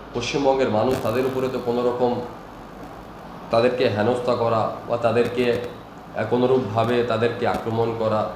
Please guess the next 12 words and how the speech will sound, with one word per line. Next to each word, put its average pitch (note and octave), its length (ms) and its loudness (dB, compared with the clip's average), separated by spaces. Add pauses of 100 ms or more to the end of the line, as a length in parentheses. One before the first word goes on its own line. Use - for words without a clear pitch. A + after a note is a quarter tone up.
(240)
বা G#2+ 80 2
তাদেরকে A2+ 500 0
কথাবার্তার A#2 580 0
মধ্য-, G#2+ 240 -2
মাধ্যমে A2+ 400 2 (180)
তাদেরকে G#2+ 360 -2 (500)
কটু C3 220 -2
কথা B2 260 2
বলা, A2 240 2 (400)
এই D#3+ 140 0
সমস্ত E3+ 460 0
জিনিস C3 260 0